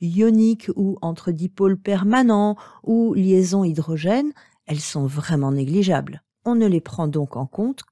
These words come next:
que pour des molécules neutres et qui n'ont pas de dipôle permanent.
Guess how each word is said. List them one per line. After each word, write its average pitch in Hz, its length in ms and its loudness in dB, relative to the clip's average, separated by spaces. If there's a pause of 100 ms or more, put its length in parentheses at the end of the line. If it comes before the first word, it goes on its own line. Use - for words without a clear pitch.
que 339 160 -2
pour 285 380 -4
des 214 140 2
molécules 202 500 0
neutres 165 420 -2 (260)
et 131 80 -14
qui - 160 -12
n'ont 120 220 -6
pas 220 160 0
de 175 120 0
dipôle 180 400 0
permanent. 151 560 -4